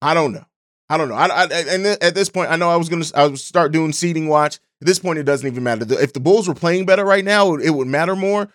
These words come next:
But at this point, the first round of the playoffs, it doesn't look likely that the Bulls are gonna be able to get out of that. Now, th-, can things change? Can they get hot? Can they get on the stretch?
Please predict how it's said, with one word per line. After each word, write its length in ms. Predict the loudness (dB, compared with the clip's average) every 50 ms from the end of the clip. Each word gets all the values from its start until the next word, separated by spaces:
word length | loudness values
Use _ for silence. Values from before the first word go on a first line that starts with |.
| _ _ -10
But 100 | -10 -8
at 80 | -4
this 160 | -4 -4 -4
point, 320 | -2 -4 -2 -2 -2 -4 _ _ _ _
the 80 | -12 -12
first 360 | -4 0 2 2 2 0 -2
round 300 | 0 0 2 2 2 0
of 80 | -2 -4
the 60 | -4
playoffs, 580 | 0 0 2 4 4 4 4 2 0 -2 -14 _ _ _ _ _ _ -14
it 80 | -6
doesn't 300 | -2 0 0 0 0 0
look 160 | -2 -2 0
likely 320 | 2 0 0 0 -2 -2 -2
that 100 | -2 -2
the 60 | -4
Bulls 320 | -2 -2 0 0 0 -2
are 40 | -4
gonna 160 | -6 -6 -6
be 220 | -4 -4 -4 -2 -4
able 160 | -4 -6 -8
to 60 | -10
get 160 | -10 -8 -6
out 180 | -6 -6 -6 -8
of 80 | -8 -8
that. 180 | -8 -8 -4 -2
Now, 340 | -2 -2 -2 -2 -6 -12 _ _ _ _ _ _ _ _ _ -6
th-, 120 | -6 -2 2
can 240 | 4 6 6 4 2
things 340 | 0 -2 -2 -2 -2 -4
change? 480 | -2 -2 0 0 0 -2 -6 -8 -14 -18 _ -2
Can 240 | 0 2 2 2
they 140 | 2 0 0
get 200 | 2 0 -2 -2
hot? 300 | -2 -4 -6 -6 -6 -8 _ _ _ _ -2
Can 240 | -2 0 0 0 -2
they 100 | -2 -2
get 160 | 0 0 0
on 140 | 0 0 -4
the 80 | -4
stretch? 340 | -6 -8 -8 -10 -10 -10 -14